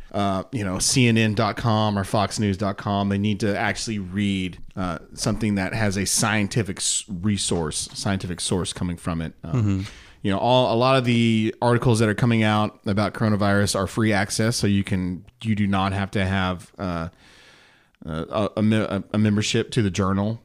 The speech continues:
Speaker 1: that it's published in. So, because they want to get the information out there, they want people to read these articles, uh, as opposed to worrying about membership,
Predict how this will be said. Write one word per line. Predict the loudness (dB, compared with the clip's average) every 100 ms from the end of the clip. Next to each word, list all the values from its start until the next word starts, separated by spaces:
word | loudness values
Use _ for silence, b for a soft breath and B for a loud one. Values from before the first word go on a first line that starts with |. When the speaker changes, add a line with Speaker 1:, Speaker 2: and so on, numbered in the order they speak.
| -8
Speaker 1:
that | -4
it's | -4
published | -2 0 0 -2
in. | -2 -2 -4
So, | -4 -2 -2 -6 -12 -20 -20 _ -2
because | 2 4
they | 4
want | 4 4 4 2 -2
to | 0 2
get | 2 0
the | -2
information | -2 0 0 0 -2 -2
out | -2 -2
there, | -2 -2
they | 0 0
want | 0 -2
people | -2 -4 0
to | 0
read | 2 2 2
these | 0
articles, | -2 -4 -4 -4 -6 -6 -8
uh, | -4
as | -4 -2 -4 -4
opposed | -4 -4 -4
to | -4 -4
worrying | -4 -2 0 0
about | 0 0
membership, | 0 -2 -6 -8 -8 -10